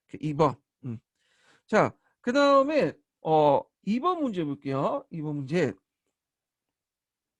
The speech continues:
자, 다음은 고려시대 편찬 두 역사책에서 신라사를 각기 세 시기를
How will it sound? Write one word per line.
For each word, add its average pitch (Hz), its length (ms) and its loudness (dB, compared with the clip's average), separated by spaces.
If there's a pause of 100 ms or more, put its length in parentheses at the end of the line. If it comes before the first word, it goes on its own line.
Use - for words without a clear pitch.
(800)
자, 185 180 2
다음은 247 540 4
고려시대 262 560 -2
편찬 277 440 -2
두 208 200 -4
역사책에서 190 1400 0 (280)
신라사를 302 540 2
각기 180 320 -6
세 277 240 -2
시기를 170 680 0